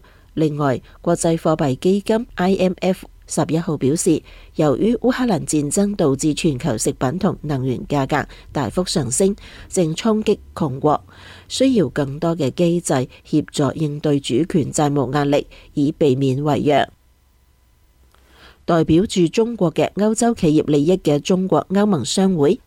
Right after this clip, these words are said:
十一號話，佢已經致函中共國務院，詳細說明中國防控疫情嘅措施係如何干擾歐洲企業，並敦促中共政府修改政策，譬如允許一啲新冠患者喺自己屋企進行隔離。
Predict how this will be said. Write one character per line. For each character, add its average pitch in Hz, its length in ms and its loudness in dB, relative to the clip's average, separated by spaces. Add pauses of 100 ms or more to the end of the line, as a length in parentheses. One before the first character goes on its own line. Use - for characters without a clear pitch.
(140)
十 - 200 0
一 202 100 2
號 214 200 2
話， 139 220 0 (240)
佢 180 280 2
已 160 120 -4
經 226 220 0
致 170 220 2
函 135 260 -2
中 190 300 -2
共 139 200 -2
國 156 200 0
務 139 180 2
院， 147 220 2 (260)
詳 143 240 -2
細 185 180 2
說 190 180 2
明 143 240 -2
中 247 200 0
國 185 140 0
防 135 320 -4
控 156 240 -2
疫 151 140 2
情 139 220 -2
嘅 135 80 -2
措 143 220 -2
施 214 240 2 (260)
係 226 300 0
如 143 180 2
何 139 200 0
干 196 240 2
擾 156 260 0
歐 180 140 2
洲 185 180 2
企 185 140 0
業， 147 240 2 (340)
並 165 300 0
敦 220 160 2
促 233 160 -2
中 233 200 0
共 165 220 0
政 143 180 0
府 139 200 -2
修 185 240 0
改 143 180 0
政 151 240 0
策， 156 240 0 (380)
譬 220 280 4
如 139 160 2
允 160 120 2
許 185 280 0
一 196 40 2
啲 208 160 0
新 233 260 -2
冠 233 180 2
患 143 280 0
者 143 100 0
喺 170 240 0
自 143 220 0
己 151 200 2
屋 190 140 -2
企 156 180 0
進 160 220 0
行 131 160 -4
隔 - 120 -2
離。 135 300 -2